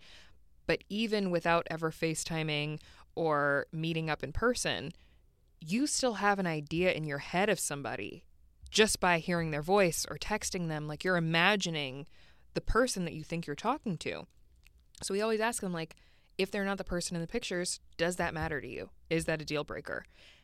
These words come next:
And more times recently than not, people will be like, "No, it's not. Like, I don't care who, I don't care what they look like. I don't care who they are. Like, I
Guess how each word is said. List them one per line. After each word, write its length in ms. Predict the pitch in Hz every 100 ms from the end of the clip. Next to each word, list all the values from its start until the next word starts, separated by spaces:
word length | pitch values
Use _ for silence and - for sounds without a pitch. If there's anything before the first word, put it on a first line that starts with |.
| _ - -
And 240 | 180 170
more 400 | 160 170 190 233
times 600 | - 185 175 175 175 170
recently 720 | 147 156 - 160 151 143 - 160
than 260 | 151 147
not, 360 | 143 135 127 -
people 300 | - 160 156
will 100 | 156
be 160 | 156
like, 280 | 151 143 -
"No, 200 | 151 147
it's 180 | - -
not. 240 | 156 57 - _ _ _ - _ _ - - - -
Like, 120 | 151
I 100 | 151
don't 140 | 151 -
care 260 | 160 151
who, 180 | 151 143 -
I 80 | 147
don't 160 | 160 165
care 180 | 160
what 160 | 156 151
they 120 | -
look 200 | 143 -
like. 180 | - -
I 60 | 151
don't 140 | 156
care 180 | - 151
who 140 | 151
they 140 | 135 131
are. 240 | - -
Like, 200 | 127 120 -
I 340 | 143 151 151